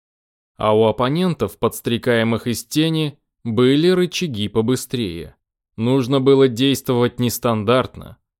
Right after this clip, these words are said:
И тогда ему в голову пришла идея, дерзкая до безумия, но вполне в духе Дикого Запада. Он пригласил на тайный совет Ивана, Клейтона, Луиса и Хэнка.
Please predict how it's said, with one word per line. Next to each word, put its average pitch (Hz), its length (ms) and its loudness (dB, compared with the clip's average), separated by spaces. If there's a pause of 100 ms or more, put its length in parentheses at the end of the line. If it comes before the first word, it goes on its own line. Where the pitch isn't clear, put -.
(240)
И 107 140 -4
тогда 110 440 0
ему 123 260 2
в 120 60 -4
голову 131 420 2
пришла 131 520 -2
идея, 127 560 -4 (260)
дерзкая 107 720 0
до 101 140 -2
безумия, 104 720 -2 (240)
но 131 280 2
вполне 170 560 0
в 151 40 -2
духе 120 360 -2
Дикого 107 480 -2
Запада. 110 580 -4 (840)
Он 120 280 0
пригласил 143 580 2
на 143 160 2
тайный 143 400 0
совет 139 460 0
Ивана, 143 600 0 (180)
Клейтона, 143 760 -2 (240)
Луиса 104 760 -2
и 107 100 -4
Хэнка. 117 600 -6